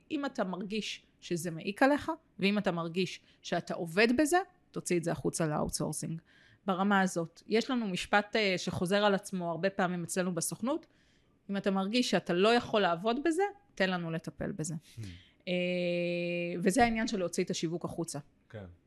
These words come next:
Speaker 1: לתת למישהו שינהל, אנחנו אצלנו בסוכנות, אה, אה, מנהלים רשימות תפוצה לאנשים אחרים. אם אתם מרגישים שאתם ממש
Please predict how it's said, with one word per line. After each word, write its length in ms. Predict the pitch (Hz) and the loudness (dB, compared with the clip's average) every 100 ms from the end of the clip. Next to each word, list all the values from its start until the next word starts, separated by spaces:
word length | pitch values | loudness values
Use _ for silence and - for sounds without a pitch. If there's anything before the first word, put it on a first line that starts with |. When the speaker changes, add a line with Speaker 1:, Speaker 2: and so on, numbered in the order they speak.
| _ - | _ -10
Speaker 1:
לתת 240 | 175 208 | -4 0
למישהו 400 | 196 220 247 254 | 2 0 0 0
שינהל, 460 | 240 170 160 196 208 | 0 -2 2 2 2
אנחנו 280 | 180 - 175 | 0 0 -2
אצלנו 300 | 185 170 160 | -2 -4 -6
בסוכנות, 520 | 160 151 208 226 190 | -8 -8 -6 -2 -2
אה, 60 | |
אה, 480 | 165 160 156 - 160 | -2 -4 -6 -8 -6
מנהלים 480 | 160 165 170 196 196 | -4 -2 0 0 0
רשימות 300 | 175 175 170 | -2 -4 -4
תפוצה 320 | - 170 175 | -4 0 0
לאנשים 360 | 165 165 - 165 | 0 -2 -6 -8
אחרים. 360 | 196 175 302 339 - - - - _ _ - | -6 -2 -2 -2 -12 -20 -20 -20 _ _ 2
אם 100 | 233 | 4
אתם 140 | 233 | 4
מרגישים 420 | 208 180 190 226 208 | 4 2 0 -2 0
שאתם 300 | 190 - 160 | 0 0 -4
ממש 600 | 160 160 196 196 - | -4 2 4 4 0